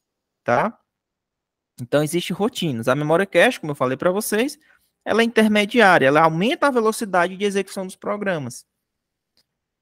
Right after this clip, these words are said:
Ela é intermediária e aumenta a intermediária e ela aumenta a execução e a velocidade de execução de um programa. Pelo fato de tanto ele ser utilizado, fica na cache do, do, do P C, tá?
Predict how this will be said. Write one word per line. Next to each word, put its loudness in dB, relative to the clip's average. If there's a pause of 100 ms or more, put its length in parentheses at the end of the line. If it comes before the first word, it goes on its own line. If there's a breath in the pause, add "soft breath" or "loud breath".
(200)
Ela 0
é 0
intermediária 0
e 2
aumenta -2
a 2 (760)
intermediária -4 (3500)
e -2
ela 4
aumenta 0
a 4
execução 0 (260 soft breath)
e 2
a 6
velocidade 2
de 0
execução -2
de -6
um -4
programa. 0
Pelo -6
fato 4
de 0
tanto 0
ele -2
ser 0
utilizado, 2
fica -2
na 4
cache 2
do, -4
do, -2
do 0
P 2
C, 0
tá? 2